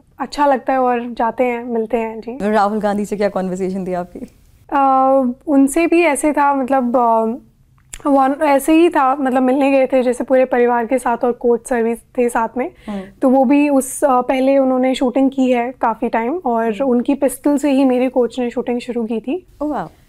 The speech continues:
Speaker 1: तो, मतलब, उनको भी जैसे सर जानते हैं और, अ, मैं भी उनसे, अ, पहली बार मिली थी इस बार तो।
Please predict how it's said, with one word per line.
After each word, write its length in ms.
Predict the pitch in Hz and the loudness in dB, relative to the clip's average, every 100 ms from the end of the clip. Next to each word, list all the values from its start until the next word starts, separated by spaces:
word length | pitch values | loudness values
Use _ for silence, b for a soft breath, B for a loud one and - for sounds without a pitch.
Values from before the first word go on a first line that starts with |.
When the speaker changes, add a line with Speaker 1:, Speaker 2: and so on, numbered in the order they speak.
| _ - | _ -2
Speaker 1:
तो, 220 | 330 339 | 2 2
मतलब, 480 | 302 285 311 294 277 | 2 2 2 2 0
उनको 400 | 311 277 277 320 | 2 2 2 2
भी 340 | 330 320 311 | 4 4 4
जैसे 280 | 254 262 277 | 2 2 0
सर 260 | 277 247 | 0 0
जानते 380 | 240 254 233 220 | 2 0 0 -2
हैं 240 | 247 240 233 | -2 -2 -2
और, 340 | 233 233 226 | -2 -2 0
अ, 240 | 226 226 | 0 0
मैं 460 | 240 277 254 247 240 | -2 -2 0 2 0
भी 120 | 262 | 0
उनसे, 420 | 262 240 262 247 | 0 0 2 2
अ, 80 | 294 | 0
पहली 440 | 240 226 277 269 285 | -2 -2 0 0 2
बार 160 | 269 | 0
मिली 260 | 254 233 226 | 0 0 -2
थी 280 | 240 240 233 | -4 -4 -6
इस 120 | 220 | -4
बार 140 | 233 | -4
तो। 280 | 233 285 381 | -4 -8 -8